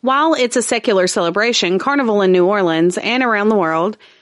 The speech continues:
is strongly linked to Christian and Roman Catholic traditions. The season begins on January sixth, the twelfth day after Christmas, and continues until Mardi Gras,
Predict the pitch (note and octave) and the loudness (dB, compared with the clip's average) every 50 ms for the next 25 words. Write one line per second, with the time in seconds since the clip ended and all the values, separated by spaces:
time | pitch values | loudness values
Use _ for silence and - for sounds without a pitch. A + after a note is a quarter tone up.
0 | _ _ _ _ _ _ - A#3+ - - C#4+ C4+ C#4+ D#4 E4 E4 D#4+ C4+ G#3+ G#3 | _ _ _ _ _ _ -2 -2 0 0 0 0 2 2 2 4 4 2 2 2
1 | G3+ G3+ G#3+ - - _ - A3+ G#3+ G3+ G3+ G3+ - - A#3+ A3+ - - C4 B3+ | 2 0 -2 -4 -6 _ 0 2 2 2 2 0 -2 -2 -2 0 0 -2 0 -2
2 | B3+ B3+ - A3+ A3 G#3+ G3 F3+ F3 F3 G#3 A#3+ A3+ - F3 E3 - G#3+ F3+ - | -2 -2 -2 -2 0 0 0 0 0 0 0 -2 -2 -2 -6 -4 -4 -6 -6 -2
3 | - G3+ D#3 D3+ C#3+ - E3+ - A3 A#3 - - - _ _ _ - G3 - A#3+ | -2 0 0 0 -2 -4 -6 -6 -8 -8 -10 -14 -20 _ _ _ -8 -4 0 0
4 | A3+ G#3+ A#3 A3 G#3 G#3 F#3+ G3+ F#3 G3 G#3 G#3+ G#3 F#3 F3 F#3 F3 F3+ F3+ F#3+ | 0 2 2 2 2 2 0 -2 -2 0 0 0 0 0 0 0 0 0 0 0
5 | G#3 A#3+ C4+ A#3+ - - G#3 F3+ G#3+ - - - _ - F3+ - - F#3 F3+ G#3+ | 0 0 0 -2 -2 -2 -2 -2 -2 -4 -8 -8 _ -6 -4 -2 -2 -2 -2 -4
6 | - - - F#3 E3+ F3+ F#3+ F3+ F#3 F#3 - A#3 A3 - G3 D#3+ - - F3 E3+ | -4 -4 -2 -2 0 0 -2 -2 -4 -4 -4 -6 -2 -2 -4 -4 -2 -4 -4 -4
7 | G#3 A3 - - _ - _ _ _ _ _ _ _ _ - C#4+ B3+ - D4 C4+ | -4 -6 -8 -12 _ -20 _ _ _ _ _ _ _ _ -4 -2 0 0 0 2
8 | C4 C#4 C4+ C4+ C#4+ D4 C#4 D4 C#4+ C4+ D4 E4 D4 C4 A#3 G3+ G3+ G#3 G3+ G#3 | 2 2 2 2 2 2 4 2 2 2 2 2 2 2 2 0 -2 -2 -2 -2
9 | G3 G3+ C4 D#4+ | 0 0 0 -2